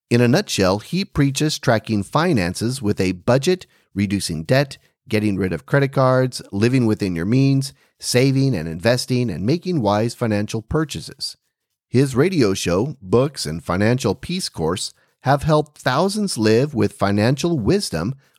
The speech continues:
rather than suffer in financial foolishness. Paul encourages us that to walk in wisdom is to understand what the will of the Lord is for us given whatever life challenges we may face.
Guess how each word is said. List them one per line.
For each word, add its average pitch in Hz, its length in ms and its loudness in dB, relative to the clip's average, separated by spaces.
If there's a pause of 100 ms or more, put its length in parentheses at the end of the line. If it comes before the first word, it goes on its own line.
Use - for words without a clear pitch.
rather 185 300 2
than 202 220 0
suffer 101 400 0
in 135 180 0
financial 131 580 2
foolishness. 135 920 -4 (580)
Paul 220 320 2
encourages 104 760 2
us 92 340 -2
that 98 300 0
to 113 200 0
walk 104 400 0
in 185 160 2
wisdom 92 400 -2 (340)
is 139 220 0
to 147 180 0
understand 135 720 0
what 135 200 0
the 143 100 2
will 127 400 2
of 143 80 -4
the 151 80 0
Lord 107 420 0
is 131 460 0
for 123 360 -2
us 113 300 0
given 110 400 0
whatever 123 380 4
life 131 240 0
challenges 127 480 -2
we 131 100 0
may 151 160 2
face. - 420 -6